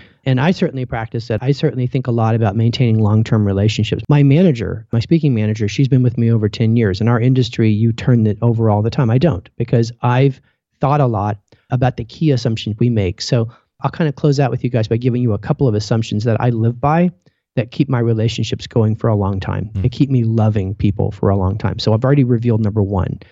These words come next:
Speaker 1: You love them because of who you are, not because of who they are.
Speaker 2: Mm-hmm.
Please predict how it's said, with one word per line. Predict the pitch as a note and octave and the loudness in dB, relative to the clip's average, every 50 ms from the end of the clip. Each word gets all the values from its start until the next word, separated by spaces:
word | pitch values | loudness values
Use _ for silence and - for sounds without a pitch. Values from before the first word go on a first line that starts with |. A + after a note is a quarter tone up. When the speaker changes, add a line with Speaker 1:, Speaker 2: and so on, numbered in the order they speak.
| _ _ _ - | _ _ _ -2
Speaker 1:
You | - C3+ B2 | 0 2 4
love | A#2+ C3 B2+ D3 | 4 4 2 4
them | D3+ E3+ D#3 | 2 2 2
because | C#3+ C#3+ - - D3 C#3 C3 | 0 -2 -2 0 0 2 2
of | B2+ A#2 | 2 2
who | G#2+ C#3+ | 2 2
you | B2+ A#2+ A2+ A#2 A#2+ A#2 A2+ | 2 2 0 0 2 2 2
are, | G#2+ G#2 G2+ G2+ A2+ A#2 A#2 - _ _ _ _ _ _ _ _ _ _ _ _ _ _ _ _ _ _ _ _ _ _ _ _ _ _ _ _ _ - _ _ - | 2 2 2 2 0 -2 -4 -8 _ _ _ _ _ _ _ _ _ _ _ _ _ _ _ _ _ _ _ _ _ _ _ _ _ _ _ _ _ -20 _ _ -2
not | C#3 C3+ C3+ C#3 | -2 -2 0 0
because | D3 C#3+ - C#3+ C#3 B2+ | -2 0 2 2 2 2
of | C3 A2+ | 2 2
who | B2 B2 | 2 2
they | A2+ G#2+ F#2+ F#2 | 2 2 0 0
are. | F2+ - - - A2 - - | 0 0 -2 -4 -6 -8 -8
Speaker 2:
Mm-hmm. | F#2 D#2 C#2 B1+ D2+ D#2+ D#2+ | -8 -8 -8 -8 -8 -8 -8